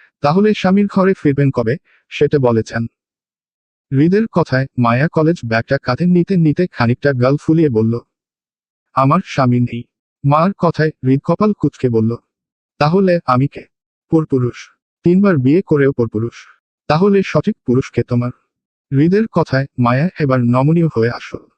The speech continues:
নিজের রাগ ছেড়ে হৃদের কাছে আবদার করে বলল, "আমাকে আরেকবার বিয়ে করুন,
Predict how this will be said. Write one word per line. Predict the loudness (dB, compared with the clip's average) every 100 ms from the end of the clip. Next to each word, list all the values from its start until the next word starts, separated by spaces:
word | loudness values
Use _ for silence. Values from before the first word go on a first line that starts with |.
| _ _ _ _ -2
নিজের | 0 2 0 2
রাগ | 0 -2
ছেড়ে | -2 0 2
হৃদের | 0 0 0
কাছে | -2 -4 -2 -6
আবদার | -4 -2 -2
করে | -2 -2 0
বলল, | 0 0 -4 _ _ _ _ _ -2
"আমাকে | 0 2 2 0
আরেকবার | 0 0 0 0 2
বিয়ে | 0 0
করুন, | 0 0 0